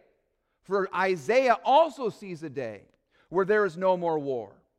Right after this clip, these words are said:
where swords are beaten into plowshares, where nations are gathered and united together, where Jew and Gentile are brought to peace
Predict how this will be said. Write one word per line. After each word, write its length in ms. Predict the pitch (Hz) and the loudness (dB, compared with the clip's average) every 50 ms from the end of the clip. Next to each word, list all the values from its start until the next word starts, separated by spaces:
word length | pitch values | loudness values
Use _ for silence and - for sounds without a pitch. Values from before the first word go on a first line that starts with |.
| _ _ _ _ _ _ | _ _ _ _ _ _
where 180 | 151 185 202 | 0 2 2
swords 540 | - - - - - 254 247 233 226 208 170 | 2 0 -6 0 4 6 8 8 8 6 4
are 120 | 202 185 170 | 2 0 0
beaten 280 | 175 202 202 170 185 | -2 -6 -14 -14 -14
into 180 | 180 170 170 160 | -10 -10 -10 -10
plowshares, 640 | - - 170 165 160 156 143 - 143 135 135 127 139 | -6 -2 0 0 0 0 -2 -4 -6 -8 -8 -6 -6
where 140 | 180 185 | -6 -6
nations 520 | 180 170 180 196 226 240 202 - 214 202 165 | -6 -6 -4 -4 -4 -6 -8 -10 -12 -4 -2
are 140 | 190 180 170 | -2 -2 -2
gathered 480 | 135 190 196 214 220 214 208 196 185 | -2 0 4 4 6 6 4 2 0
and 100 | 190 185 | -2 -6
united 480 | 175 175 170 180 202 214 208 208 196 - | -8 -6 0 2 2 4 2 2 -2 -4
together, 460 | - 185 143 190 208 208 185 196 185 | -8 -6 0 4 4 4 4 2 0
where 140 | 175 180 180 | -2 -2 -4
Jew 340 | 147 139 170 240 262 262 247 | -6 -10 -10 -10 -6 -6 -6
and 140 | 226 196 | -6 -6
Gentile 600 | 143 143 214 240 254 233 - - 226 226 220 226 | -8 -6 -6 -6 -6 -6 -4 -2 0 0 2 2
are 120 | 220 196 185 | 0 -2 -2
brought 420 | - 185 208 220 240 226 220 - | -2 2 4 4 4 2 0 -6
to 80 | - 175 | -10 -10
peace 500 | - _ - - 233 254 262 240 - | -10 _ -16 -16 -14 -12 -12 -14 -14